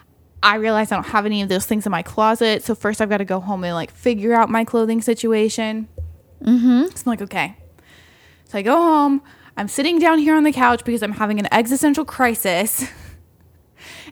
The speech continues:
Speaker 1: And I'm holding my phone, which I almost never do when I get home from work.
Speaker 2: Mm-hmm.
Speaker 1: And I look down and I have received a text from him and he's like, "Okay, I'm here." And I was like, "What?"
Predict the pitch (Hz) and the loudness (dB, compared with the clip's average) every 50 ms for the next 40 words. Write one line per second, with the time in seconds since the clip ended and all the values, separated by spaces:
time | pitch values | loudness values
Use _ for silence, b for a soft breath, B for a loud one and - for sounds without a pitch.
0 | B - - 302 294 285 269 262 254 254 302 359 415 480 440 415 370 302 277 269 | B -4 -2 2 2 4 4 4 4 4 4 4 4 4 2 2 4 2 2 2
1 | - - 403 427 415 - 196 147 147 139 208 254 - _ _ _ _ _ _ _ | 2 2 4 4 6 4 4 2 0 -4 -6 -8 -10 _ _ _ _ _ _ _
2 | _ _ _ - 254 262 - 262 254 247 240 240 240 247 233 - 254 233 208 226 | _ _ _ 0 0 2 4 4 4 4 4 4 4 4 4 4 2 2 2 2
3 | 196 220 214 202 208 196 190 190 185 202 208 - 196 208 165 156 - 170 165 156 | 2 2 2 2 2 0 0 0 0 0 0 2 2 0 -2 -2 -2 -4 -2 0
4 | 143 - - - - - - - - - 214 233 240 233 240 226 190 202 233 262 | -2 -2 -2 -4 -10 -14 -14 -14 -10 -4 0 2 2 2 2 2 0 0 -2 -4
5 | - _ - - 240 262 262 247 240 247 262 349 440 - - - 302 302 311 285 | -4 _ 0 2 2 2 2 2 2 2 2 0 -2 -2 -2 0 2 4 4 4
6 | 240 226 226 - - 214 226 226 226 240 254 240 220 247 254 247 - - 285 339 | 4 2 2 0 0 0 2 2 2 2 2 2 2 2 0 0 0 -2 -2 -2
7 | 339 403 381 - 311 311 339 - - - - 262 233 220 214 202 190 190 196 - | 0 -2 -2 -2 0 -2 -2 -4 -6 -6 -4 -2 -2 -2 -2 -4 -4 -4 -6 -4
8 | - 233 233 254 254 - 262 262 - - 320 - 381 403 370 339 330 311 359 403 | -4 -2 0 0 0 0 -2 -4 -4 -6 -4 0 2 2 2 2 2 0 0 0
9 | 381 339 311 302 - - - 277 277 269 247 - 226 208 170 - - _ _ _ | 2 2 2 0 -2 -2 0 0 0 0 0 -2 -2 -2 -4 -4 -10 _ _ _
10 | _ _ _ _ _ _ _ _ _ _ _ _ _ _ _ _ _ _ _ _ | _ _ _ _ _ _ _ _ _ _ _ _ _ _ _ _ _ _ _ _
11 | _ - 190 208 196 - | _ -4 -2 -2 -2 -4